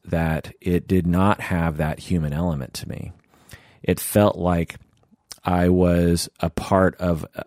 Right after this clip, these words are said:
a capitalistic scheme that didn't have that super, <laughs> um,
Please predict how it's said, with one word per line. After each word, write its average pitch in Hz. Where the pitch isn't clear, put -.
a 90
capitalistic 85
scheme 90
that 87
didn't 107
have 98
that 92
super, 92
<laughs> -
um, 87